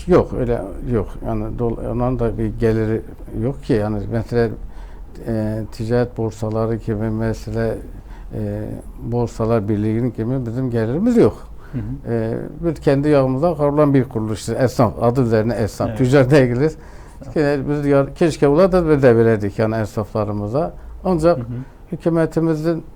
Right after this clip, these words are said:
Speaker 1: əsnaflarımıza yapmış olduğu bazı kredi kolaylıkları vardı. Onlardan faydalandık.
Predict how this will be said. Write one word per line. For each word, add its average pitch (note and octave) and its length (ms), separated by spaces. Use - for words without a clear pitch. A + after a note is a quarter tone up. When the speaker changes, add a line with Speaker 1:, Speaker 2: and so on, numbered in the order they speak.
Speaker 1:
əsnaflarımıza C#3+ 960
yapmış C#3+ 460
olduğu B2+ 480
bazı B2+ 500
kredi B2+ 560
kolaylıkları B2 640
vardı. G2+ 400
Onlardan C#3 440
faydalandık. G#2 640